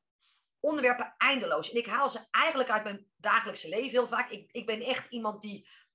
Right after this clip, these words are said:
eh, heel makkelijk metaforen om kan zetten in business, eh, lessen. We zijn bijvoorbeeld, eh, eh, met Kerstmis op, op, op de wintersport geweest. Nou, daar heb je een rode piste, een zwarte piste en een blauwe piste. En, en nou ja, d-, d-, ik kan dan heel makkelijk dan,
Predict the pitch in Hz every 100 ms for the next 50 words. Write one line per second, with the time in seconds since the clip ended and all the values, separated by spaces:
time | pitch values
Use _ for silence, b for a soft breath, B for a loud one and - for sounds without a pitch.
0 | _ - 180 208 302 277 262 247 233 233
1 | 202 - 202 226 - - 269 311 - 220
2 | 214 180 - 175 165 254 247 254 - -
3 | 208 220 220 233 247 233 208 196 185 -
4 | b b b _ 190 190 185 185 175 170
5 | 214 214 247 226 220 - - 190 - 175
6 | 190 269 262 247 262 240 240 247 - _
7 | 185 - 196 190 - 175 165 160 233 247
8 | 208 220 185 - 151 b b _ 165 180
9 | 233 233 - 196 - 170 160 196 254 254
10 | 254 - 240 269 b b _ _ - 214
11 | 214 214 214 208 185 175 - 175 - 190
12 | _ 262 - 262 233 202 269 240 240 233
13 | 233 - 202 202